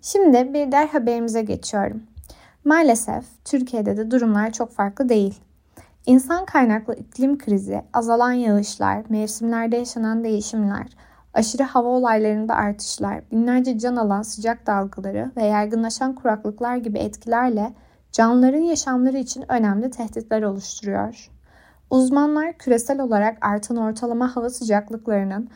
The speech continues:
yalnızca insanlar değil, tüm canlıların yaşam alanlarında tahribata yol açtığını hatırlatarak krizin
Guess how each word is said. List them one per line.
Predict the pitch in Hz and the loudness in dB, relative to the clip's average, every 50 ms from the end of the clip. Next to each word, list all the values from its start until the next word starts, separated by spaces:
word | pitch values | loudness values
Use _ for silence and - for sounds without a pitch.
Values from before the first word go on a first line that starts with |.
| - _ _ _ _ - | -20 _ _ _ _ 2
yalnızca | 240 247 277 285 285 277 262 - 294 | 4 4 4 4 2 0 0 -4 -4
insanlar | - 233 220 220 220 - 233 226 226 233 233 233 233 226 | -2 -2 -2 -2 -2 -4 -6 -6 -6 -6 -4 -4 -2 0
değil, | 240 247 226 202 202 - - - _ _ _ _ _ | 0 2 2 0 -2 -4 -10 -18 _ _ _ _ _
tüm | - - 302 330 330 302 | -2 2 4 6 6 6
canlıların | 254 254 233 226 233 233 233 233 240 240 254 277 277 | 4 4 2 2 0 -2 -2 -2 -2 0 0 2 2
yaşam | 254 240 226 - 247 233 220 | 2 2 0 -2 -2 -2 0
alanlarında | 208 208 202 202 202 208 202 196 196 196 202 202 208 247 285 | 0 0 0 0 0 -2 -2 -4 -4 -6 -4 0 0 0 0
tahribata | - - 240 220 220 226 220 214 220 214 220 220 - | 0 -4 -4 -4 -2 -2 0 0 0 0 -2 -2 -2
yol | 262 247 | 0 2
açtığını | 226 202 202 208 - - 220 214 208 | 2 2 0 0 -4 -6 -4 -4 -4
hatırlatarak | 208 - 226 220 - - 214 208 208 208 214 269 285 285 302 311 - - _ _ _ _ _ _ - | -4 -6 -8 -10 -6 -4 -2 -2 -2 0 0 2 2 2 0 -2 -6 -16 _ _ _ _ _ _ -2
krizin | - - 254 247 226 220 233 240 277 311 | 4 6 6 6 6 4 -2 -2 -6 -6